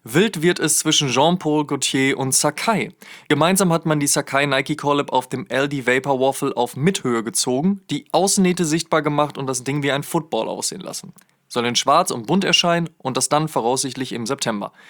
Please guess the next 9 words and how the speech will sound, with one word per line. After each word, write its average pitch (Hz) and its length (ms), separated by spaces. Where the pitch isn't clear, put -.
Klamotten 127 460
wird's 127 140
übrigens 127 280
auch - 200
noch - 160
geben. - 260
Wheat 185 400
bzw. 117 480
Flax 139 460